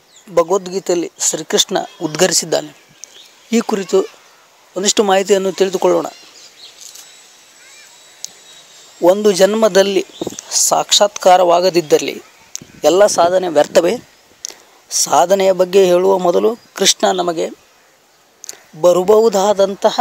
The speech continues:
ಒಂದು ಸಂಶಯವನ್ನು ಭಗವದ್ಗೀತೆಯ ಎರಡನೇ ಅಧ್ಯಾಯದ ಶ್ಲೋಕದಲ್ಲಿ ಹೇಳಿರುವನು. "ನೇಹಾಭಿಕ್ರಮಣೋ ಶೋಷ್ಣಿ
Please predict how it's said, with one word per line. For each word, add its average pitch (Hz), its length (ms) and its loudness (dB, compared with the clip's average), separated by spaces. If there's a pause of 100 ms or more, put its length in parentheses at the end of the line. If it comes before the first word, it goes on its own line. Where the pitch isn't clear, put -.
(160)
ಒಂದು 185 320 -2
ಸಂಶಯವನ್ನು 185 840 -2 (540)
ಭಗವದ್ಗೀತೆಯ 175 880 0 (180)
ಎರಡನೇ 160 400 4
ಅಧ್ಯಾಯದ 180 680 2
ಶ್ಲೋಕದಲ್ಲಿ 175 580 2
ಹೇಳಿರುವನು. 170 480 0 (2000)
"ನೇಹಾಭಿಕ್ರಮಣೋ 196 1600 2
ಶೋಷ್ಣಿ 190 920 -2